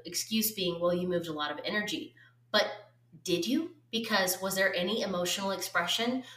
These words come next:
Was there any discharge that happened on your part? Or were you just sitting, receiving a session, and a lot of shit got moved in the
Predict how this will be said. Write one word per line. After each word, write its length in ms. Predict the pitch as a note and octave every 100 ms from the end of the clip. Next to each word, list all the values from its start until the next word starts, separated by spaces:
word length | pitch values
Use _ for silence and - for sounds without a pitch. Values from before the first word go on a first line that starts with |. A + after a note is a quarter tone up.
| -
Was 160 | G3+ G3
there 200 | G3+ F3+
any 260 | F#3 G3+ G#3
discharge 600 | F#3 F3+ - F3+ F#3 F3+
that 100 | F#3
happened 300 | F3 F3 F#3
on 120 | F3
your 160 | F3 F#3+
part? 220 | A3+ A#3 A3+
Or 100 | F3+
were 80 |
you 160 | F3+ G3
just 260 | G3 F3+ -
sitting, 320 | F#3+ G3 G3
receiving 500 | F3 E3+ - A3 A3+
a 40 | G#3+
session, 480 | - G3 - F3 E3 -
and 120 | F3
a 60 | E3
lot 280 | E3+ E3+
of 60 | E3+
shit 400 | - - F#3 F3
got 240 | E3+ D#3 E3
moved 280 | E3+ E3
in 100 | E3
the 80 | C3+